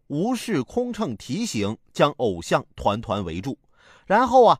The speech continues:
他们达到目的后突然要下飞机，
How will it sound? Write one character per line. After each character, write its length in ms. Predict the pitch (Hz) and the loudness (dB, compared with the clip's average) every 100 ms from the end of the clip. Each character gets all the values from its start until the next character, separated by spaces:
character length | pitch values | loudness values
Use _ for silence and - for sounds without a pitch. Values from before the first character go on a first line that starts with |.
| _ - | _ -2
他 120 | 247 | -2
们 160 | 240 | 0
达 220 | 196 175 220 | -2 0 4
到 160 | 233 | 2
目 320 | 220 277 240 | 2 -2 -2
的 180 | 175 175 | -2 -2
后 240 | 160 202 151 | 0 0 -2
突 360 | - 254 262 | -4 -4 0
然 180 | 220 196 | 0 2
要 160 | 226 185 | 2 2
下 200 | 185 160 | 0 -4
飞 200 | 220 233 | -4 -4
机， 300 | 233 247 | -2 -4